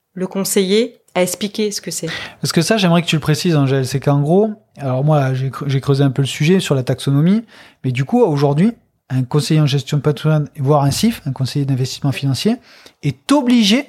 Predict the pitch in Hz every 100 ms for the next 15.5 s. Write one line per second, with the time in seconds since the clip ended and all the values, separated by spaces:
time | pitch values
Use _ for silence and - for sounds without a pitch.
0 | _ - 147 - 160 156 147 135 127 123
1 | _ _ _ _ - 117 135 156 135 120
2 | 143 131 147 147 147 165 160 139 131 127
3 | 127 123 120 120 123 _ - _ - -
4 | 147 156 175 175 165 - 170 220 - -
5 | 147 147 110 120 135 131 120 117 120 -
6 | _ - 135 123 196 240 - - - _
7 | - 139 135 131 127 127 123 - 139 226
8 | 208 196 214 175 175 - 214 247 - _
9 | _ - 135 135 139 160 156 156 151 151
10 | 160 - - 135 - 156 165 156 156 170
11 | 190 170 170 165 175 208 143 175 - 170
12 | 170 165 - 190 185 156 - 175 208 214
13 | 220 233 214 202 220 202 196 185 175 170
14 | - 147 160 208 196 180 185 175 185 180
15 | 175 170 - 135 175